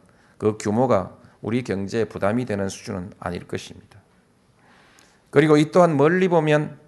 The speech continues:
국내의 인프라 투자와 마찬가지로 남북 경제 모두의 발전에 기여하고 마침내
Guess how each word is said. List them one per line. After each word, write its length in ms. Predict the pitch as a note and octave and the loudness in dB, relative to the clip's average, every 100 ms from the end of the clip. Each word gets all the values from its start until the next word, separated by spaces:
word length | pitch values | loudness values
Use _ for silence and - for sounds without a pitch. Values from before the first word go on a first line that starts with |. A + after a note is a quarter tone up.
| _ | _
국내의 400 | - D#3+ E3+ D3+ | -4 0 4 4
인프라 320 | D3+ D3+ D#3 C3 | 2 0 0 0
투자와 380 | A#2+ A2+ G#2 | 0 0 2
마찬가지로 720 | F#2 F2 G2+ G2+ F#2+ F2+ F#2+ - _ _ _ _ | 0 -4 -4 -4 -6 -6 -8 -10 _ _ _ _
남북 340 | - C3+ C#3+ A#2+ | 4 4 4 -2
경제 320 | G2+ G2 G2+ | -4 -4 -4
모두의 500 | G2 B2 B2 G#2+ - | -2 -4 -2 -4 -2
발전에 540 | G#2 B2 - A2+ F#2 | -2 -2 -6 -8 -8
기여하고 680 | - - A2+ F#2+ F#2+ E2 - _ _ - | -10 -6 -6 -6 -8 -10 -16 _ _ 0
마침내 640 | B2+ - G2+ F2 F#2+ G#2+ | 0 0 -6 -10 -12 -18